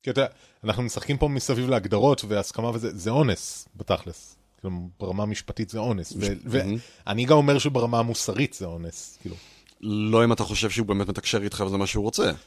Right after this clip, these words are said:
Speaker 1: לא, ברור לי
Speaker 2: מבין?
Speaker 1: שבמוח שלה זה לא היה אונס.
Speaker 2: אז אני חושב שזה מאוד חשוב.
Speaker 1: זה, זה, זה יהיה ח-, כן. אה,
Speaker 2: והם לא תובעים, הם, אה, הם תובעים אותה ל-aggravated, אה,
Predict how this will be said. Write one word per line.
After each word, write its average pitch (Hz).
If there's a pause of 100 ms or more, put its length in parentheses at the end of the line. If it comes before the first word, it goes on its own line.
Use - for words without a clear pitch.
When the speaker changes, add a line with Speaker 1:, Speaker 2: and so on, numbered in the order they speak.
(120)
Speaker 1:
לא, 120 (340)
ברור 104
לי 156
Speaker 2:
מבין? 151
Speaker 1:
שבמוח 117
שלה 101
זה 85
לא 85
היה 85
אונס. 90 (140)
Speaker 2:
אז 80 (180)
אני -
חושב -
שזה 76
מאוד 73
חשוב. - (920)
Speaker 1:
זה, - (520)
זה, 82 (140)
זה 87
יהיה 95
ח-, - (180)
כן. 165 (200)
אה, 78 (180)
Speaker 2:
והם 101
לא 113
תובעים, 117
הם, 98
אה, 95
הם 92
תובעים 95
אותה 98
ל-aggravated, 95
אה, 87